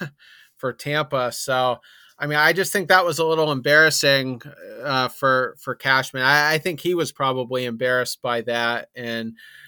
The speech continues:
granted, that was a very talented team, and, and Tampa has a brilliant front office.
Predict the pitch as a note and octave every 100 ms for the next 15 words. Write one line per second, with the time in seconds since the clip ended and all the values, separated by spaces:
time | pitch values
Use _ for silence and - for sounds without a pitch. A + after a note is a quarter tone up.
0 | - _ - F3+ F3 E3 D#3+ D3+ C3+ C#3
1 | D#3 C#3+ C#3 D3 D3 D3 D3 B2 - C#3+
2 | D3 C#3+ C3+ B2 A2+ B2+ A#2 C#3 C#3 C3+
3 | C3 B2+ B2 - C3 C3+ C3+ B2+ - C#3
4 | C3 B2+ C3+ - D3 D3 - -